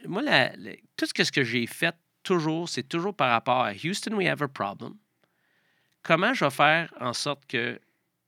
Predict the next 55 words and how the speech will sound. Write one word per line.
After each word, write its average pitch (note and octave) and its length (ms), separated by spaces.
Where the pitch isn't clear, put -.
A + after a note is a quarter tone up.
s-, - 320
les A#2 160
personnes D3+ 340
vont A#2+ 160
passer B2 400
à C3 100
travers A2+ 600
ça ? - 420
Ok ? A2+ 160
Ou C#3 120
comment E3+ 300
je C#3+ 80
vais B2+ 60
faire C#3 180
en B2 40
sorte C3+ 200
que C3 80
moi, D3 480
je F#2 120
vais F#2 80
passer - 300
à G#2+ 60
travers E2 320
ça ? - 160
J'ai C#3+ 140
un C#3+ 100
besoin E3 360
de F3 100
revenus. A#2+ 360
Faut F3+ 140
que - 60
je - 40
fasse E3+ 180
dix C3 120
mille D3 200
piastres C3+ 300
l'année A2+ 160
prochaine. F#2+ 320
Qu'est-ce A3 200
que E3+ 100
je - 80
peux C3+ 140
faire D3 240
pour C3 100
me A#2 80
rapporter A#2+ 400
du B2 160
revenu A2 480
maintenant B2+ 560
que A#2+ 120
ce - 100
que A2 80
je - 80
pourrais A#2 320
créer ? F#2 500